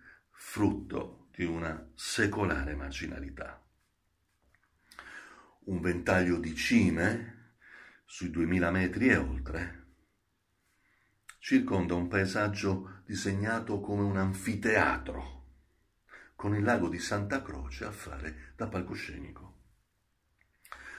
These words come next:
Un ambiente adatto ai diversi sport, anche estremi.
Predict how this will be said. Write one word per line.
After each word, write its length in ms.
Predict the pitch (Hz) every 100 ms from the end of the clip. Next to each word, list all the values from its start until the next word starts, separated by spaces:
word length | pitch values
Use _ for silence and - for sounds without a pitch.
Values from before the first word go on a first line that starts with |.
| -
Un 100 | 117
ambiente 560 | 110 135 131 104 92 - - - -
adatto 800 | 92 113 117 - 95 90 85 92
ai 160 | 90
diversi 480 | 87 90 104 - 90
sport, 640 | - - 101 80 - - -
anche 480 | 95 104 98 - 78
estremi. 680 | - - 95 76 71 71